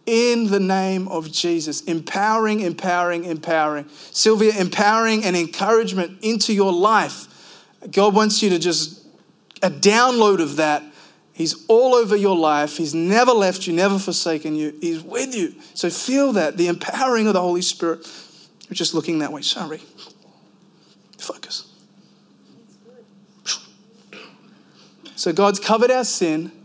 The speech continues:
He's empowering us to live. And just on that, we are empowered to live the life that he's called us to live. So whatever you're facing, just know God's empowered you to get through it.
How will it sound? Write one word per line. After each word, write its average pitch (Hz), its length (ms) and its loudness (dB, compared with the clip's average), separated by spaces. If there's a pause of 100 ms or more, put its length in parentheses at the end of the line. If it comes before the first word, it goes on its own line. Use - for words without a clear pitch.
(560)
He's 160 200 -4
empowering 226 640 0
us 214 140 0 (120)
to 208 40 -4
live. 165 480 0 (1600)
And 214 120 2
just 320 180 0
on 311 260 0
that, 156 180 0 (960)
we 269 260 2
are 277 160 4
empowered 254 760 -2
to 262 140 -2
live 190 720 0 (1600)
the 190 220 -4
life 208 400 2
that 202 100 0
he's 196 140 -2
called 196 280 2
us 190 140 -2 (100)
to 185 60 -2
live. 185 220 0
So 175 240 0 (380)
whatever 233 500 0
you're 247 240 2
facing, 220 800 -2
just 220 220 -2
know 226 140 2
God's 190 280 0
empowered 156 480 -2
you 165 80 -2
to 165 80 0
get 185 200 -4
through 262 220 -2
it. 120 60 -6